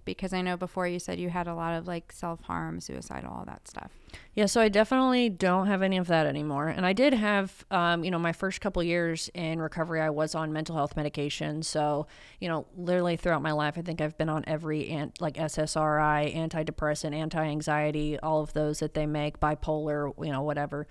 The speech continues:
Speaker 2: I was on a few of those, like, my first couple years of sobriety, and about the last year or so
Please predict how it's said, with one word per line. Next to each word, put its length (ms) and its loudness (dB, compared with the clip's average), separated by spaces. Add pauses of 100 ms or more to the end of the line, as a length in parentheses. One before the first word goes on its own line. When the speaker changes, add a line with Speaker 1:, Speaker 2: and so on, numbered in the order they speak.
(160)
Speaker 2:
I 80 2
was 140 2
on 100 4
a 60 -2
few 200 0
of 140 -2
those, 320 2
like, 80 0
my 120 -2
first 260 -2
couple 240 -2
years 220 -2
of 100 -4
sobriety, 500 0
and 240 -4 (640)
about 200 2
the 80 4
last 280 4
year 240 2
or 60 0
so 480 4